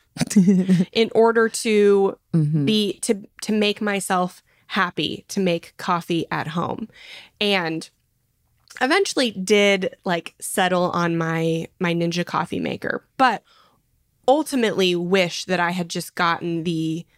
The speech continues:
Speaker 2: more expensive fancy thing, because this is something that I really care about.
Speaker 1: Mm-hmm.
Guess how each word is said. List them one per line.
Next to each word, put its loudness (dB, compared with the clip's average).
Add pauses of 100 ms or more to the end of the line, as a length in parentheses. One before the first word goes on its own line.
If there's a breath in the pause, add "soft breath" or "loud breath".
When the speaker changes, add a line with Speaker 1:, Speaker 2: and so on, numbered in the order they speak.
(300)
Speaker 2:
more 2
expensive -6 (320)
fancy 0
thing, -6
because -6
this -4
is -8
something -4
that -6
I -2
really -6
care -2
about. -4
Speaker 1:
Mm-hmm. 2